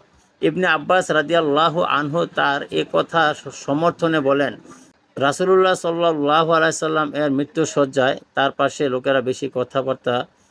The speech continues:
ও মতভেদ শুরু করলে তিনি বলেন, "তোমরা আমার কাছ থেকে সরে যাও।" মিশকাত শরীফ, হাদিস নাম্বার এক হাজার পাঁচশো ঊনানব্বই। এই নির্দেশ সাধারণ রোগীর জন্য প্রযোজ্য,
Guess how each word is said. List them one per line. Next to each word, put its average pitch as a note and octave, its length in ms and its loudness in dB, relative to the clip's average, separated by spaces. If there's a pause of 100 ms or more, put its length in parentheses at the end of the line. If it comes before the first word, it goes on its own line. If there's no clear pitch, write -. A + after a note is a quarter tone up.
(120)
ও C#3 100 2
মতভেদ C3 480 2
শুরু C3 240 2
করলে B2 380 4
তিনি B2 240 -2
বলেন, A#2 380 2 (360)
"তোমরা B2+ 260 0
আমার A#2+ 220 -4
কাছ A#2 240 -8
থেকে A2 240 -8
সরে A2+ 260 -2
যাও।" G#2 220 -4 (360)
মিশকাত C3+ 380 0
শরীফ, B2+ 340 0
হাদিস A2+ 320 -6
নাম্বার B2 280 -2
এক B2 260 -6
হাজার A#2 220 -4
পাঁচশো A2+ 500 -4 (160)
ঊনানব্বই। A#2 640 -2 (600)
এই F#3 120 4
নির্দেশ F3+ 440 2
সাধারণ E3+ 440 0
রোগীর D#3+ 360 -2
জন্য D#3+ 280 0
প্রযোজ্য, C3+ 580 -2